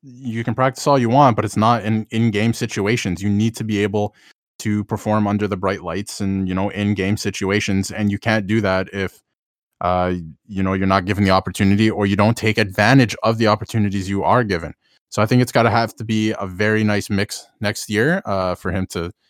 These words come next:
you know, be able to get those opportunities, and then when he gets them, make the most of those opportunities. So, uh, I, he's just gotta play more. That's all it is. But if he doesn't perform, then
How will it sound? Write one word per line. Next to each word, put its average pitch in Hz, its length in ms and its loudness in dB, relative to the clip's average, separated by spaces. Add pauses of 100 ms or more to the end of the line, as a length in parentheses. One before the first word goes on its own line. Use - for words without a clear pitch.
(440)
you 107 80 -6
know, 95 160 -6
be 110 260 -8
able 107 200 -4
to 101 300 -12
get 107 240 -4
those 123 140 -2
opportunities, 127 640 2
and 104 80 4
then 104 140 4
when 104 100 4
he 101 60 2
gets 110 280 0
them, 98 160 0
make 98 180 0
the 104 80 -2
most 98 260 -2
of 92 60 -6
those 90 180 -4
opportunities. 87 640 -6
So, 92 320 -6 (460)
uh, 95 440 2
I, 110 160 4
he's 110 260 0
just 113 220 0
gotta 104 180 4
play 101 240 2
more. 113 340 2 (100)
That's - 480 -2
all 98 180 2
it 92 80 -2
is. 104 160 0
But 101 200 -2
if 101 100 -4
he 107 80 -2
doesn't 104 260 2
perform, 110 460 2
then 104 340 2